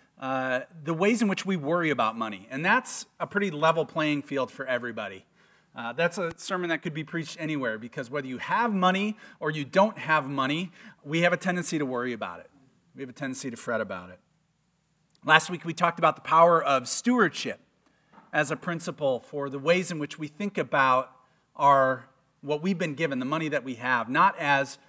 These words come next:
ours, but as something that God owns that we get to steward for a time and return back to Him,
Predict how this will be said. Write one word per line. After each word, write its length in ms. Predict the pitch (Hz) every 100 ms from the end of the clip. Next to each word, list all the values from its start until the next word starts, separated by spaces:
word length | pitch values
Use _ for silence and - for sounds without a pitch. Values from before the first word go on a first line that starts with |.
| _ -
ours, 400 | 160 220 160 151
but 140 | 160 160
as 80 |
something 260 | 151 185 185
that 180 | 160 -
God 360 | 170 196 233 -
owns 400 | 135 120 135 143
that 140 | 139
we 140 | 139 160
get 160 | 175
to 100 | 165
steward 640 | 151 - 226 262 160 131 139
for 320 | - 139 143
a 120 | 135
time 560 | - 190 185 151 120 117 - -
and 140 | - 147
return 400 | 139 165 156 147
back 500 | 160 170 127 - - _ _ _ _
to 140 | 131
Him, 400 | 123 147 104 104